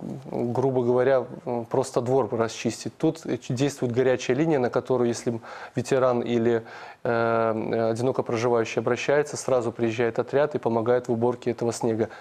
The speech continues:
Это просто я щас верхушку айсберга рассказал, ну,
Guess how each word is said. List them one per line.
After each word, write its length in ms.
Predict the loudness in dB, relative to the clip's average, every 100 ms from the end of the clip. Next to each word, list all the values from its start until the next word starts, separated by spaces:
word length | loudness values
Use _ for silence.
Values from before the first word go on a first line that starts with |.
| -2
Это 180 | 0 2
просто 340 | 0 0 2
я 80 | 0
щас 320 | 2 -2 -2 -12 -14 -2
верхушку 460 | -2 2 -2 2 2
айсберга 400 | 2 2 2 2
рассказал, 520 | 0 0 2 0 -2 -10 -18 -10 0
ну, 260 | 2 2